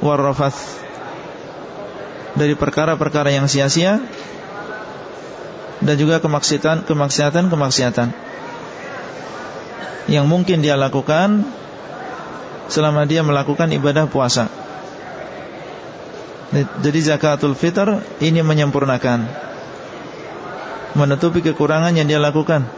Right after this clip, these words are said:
Wa tu'matan lil masakin, dan juga untuk memberi makan kepada orang-orang miskin.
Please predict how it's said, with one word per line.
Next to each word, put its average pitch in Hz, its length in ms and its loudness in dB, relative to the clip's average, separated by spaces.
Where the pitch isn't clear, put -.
Wa 147 200 2
tu'matan 185 640 2
lil 160 200 4
masakin, 156 800 4
dan 143 240 2
juga 165 240 4
untuk 160 200 2
memberi 139 280 2
makan 185 480 2
kepada 156 400 2
orang-orang 135 400 2
miskin. 131 320 2